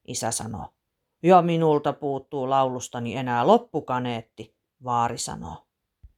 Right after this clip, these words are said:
Lapset eivät kuitenkaan ole harmissaan. He ovat keksineet uuden leikin. He säntäävät sisään kotikoloon ja huutavat,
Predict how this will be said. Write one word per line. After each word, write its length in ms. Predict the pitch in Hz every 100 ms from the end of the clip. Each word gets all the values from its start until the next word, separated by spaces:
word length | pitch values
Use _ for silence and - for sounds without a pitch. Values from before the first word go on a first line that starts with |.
| _ _ _ _ _ _ _ _ _
Lapset 440 | 165 262 - - -
eivät 320 | - 147 135 -
kuitenkaan 640 | 170 165 139 135 131 -
ole 140 | 143
harmissaan. 840 | 131 - 160 139 131 - - - - _ _ _ _ -
He 60 | 156
ovat 220 | 143 -
keksineet 540 | 165 160 - 139 135 -
uuden 480 | 247 156 135 127
leikin. 480 | 147 139 135 - 170 _ _ _ _ -
He 60 | 151
säntäävät 580 | 175 185 175 135 131
sisään 440 | - 226 180 139 127
kotikoloon 800 | 185 185 240 233 226 220 214 -
ja 80 | 180
huutavat, 600 | 180 214 208 180 165 -